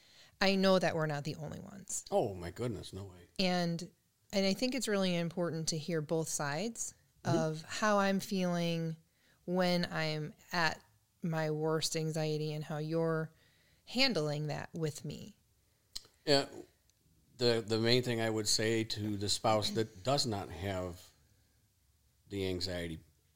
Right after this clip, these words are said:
Speaker 2: problem, to deal with the one that does, you just have to be patient.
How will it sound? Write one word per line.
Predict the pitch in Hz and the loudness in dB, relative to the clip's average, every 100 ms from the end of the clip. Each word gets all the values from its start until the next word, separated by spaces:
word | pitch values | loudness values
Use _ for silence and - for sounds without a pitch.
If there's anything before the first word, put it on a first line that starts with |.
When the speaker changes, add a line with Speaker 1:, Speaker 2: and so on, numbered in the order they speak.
| _ - | _ -6
Speaker 2:
problem, | 131 131 92 90 90 _ _ _ _ _ _ _ _ _ | -4 -2 -4 -6 -10 _ _ _ _ _ _ _ _ _
to | - | -6
deal | 110 117 131 117 | -2 2 4 4
with | 107 - | 0 -4
the | |
one | 101 107 104 | -4 0 0
that | 98 76 | -2 0
does, | 113 135 101 92 90 - - _ | 4 4 4 0 -4 -8 -10 _
you | 127 | -6
just | 139 127 110 | -2 -2 -2
have | 104 | -4
to | - | -8
be | 82 67 - | -18 -18 -18
patient. | - - - 80 | -16 -14 -14 -16